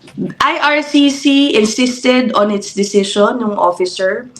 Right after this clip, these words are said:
Hindi na nila, Lu, no, kinonsider yung documents na sinubmit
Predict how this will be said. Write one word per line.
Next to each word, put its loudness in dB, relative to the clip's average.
Hindi 6
na 6
nila, 6
Lu, 6
no, 4
kinonsider 2
yung 2
documents 2
na 2
sinubmit 0